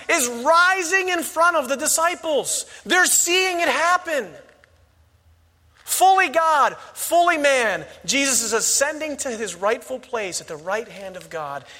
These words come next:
and he goes back to heaven. And it says this, uh, that he was hidden from their sight, and there they stood looking into the sky. If you saw Jesus rise up into the sky, you would probably pre-, be pretty, uh, dumbfounded and awestruck as well, right?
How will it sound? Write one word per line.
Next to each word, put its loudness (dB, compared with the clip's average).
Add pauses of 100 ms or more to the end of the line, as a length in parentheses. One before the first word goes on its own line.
(100)
and -16
he -16
goes -10
back -4 (200)
to -8
heaven. -2
And -10
it -10
says 0
this, -4 (120)
uh, 0 (200)
that -2
he -14 (160)
was -4
hidden -4
from -2
their -2
sight, 0 (380)
and -8
there 4
they 2
stood -4
looking -12
into -16
the -14
sky. -14 (1200)
If 0
you 0
saw 2
Jesus 0
rise 2
up -6
into -10
the -6
sky, 0 (340)
you -6
would -4
probably -2
pre-, -10
be -14
pretty, -10
uh, -4
dumbfounded -8
and -16
awestruck -10
as -16
well, -14
right? -4